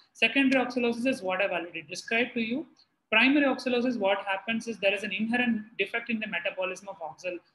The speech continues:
oxalic acid. So oxalic acid accumulates in the blood. It combines with calcium and forms calcium oxalate.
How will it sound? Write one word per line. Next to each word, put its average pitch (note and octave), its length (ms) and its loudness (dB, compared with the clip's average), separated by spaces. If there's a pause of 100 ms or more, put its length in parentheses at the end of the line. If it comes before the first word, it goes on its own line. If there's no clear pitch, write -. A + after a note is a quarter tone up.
(280)
oxalic G3+ 480 0
acid. F#3 400 -4
So G3+ 140 0
oxalic G#3 480 -2
acid G3 240 -2
accumulates G3+ 560 -4
in F#3+ 80 -12
the G3 80 -4
blood. F3 280 -2 (480)
It - 120 -20
combines G#3+ 440 2
with A#3+ 200 0
calcium F#3+ 400 -2
and F#3+ 120 -6
forms F3+ 300 -8
calcium E3 440 -6
oxalate. F#3 480 -4